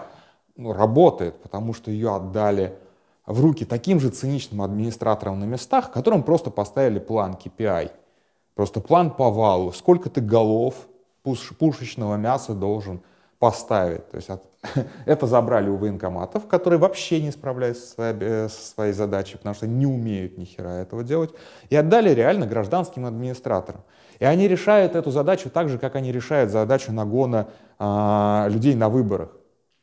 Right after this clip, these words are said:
То есть вот как бы как хочешь крутись,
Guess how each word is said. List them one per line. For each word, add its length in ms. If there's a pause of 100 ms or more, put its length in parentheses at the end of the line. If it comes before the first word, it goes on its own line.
(420)
То 120
есть 180
вот 180
как 300
бы 460 (2000)
как 200
хочешь 340
крутись, 600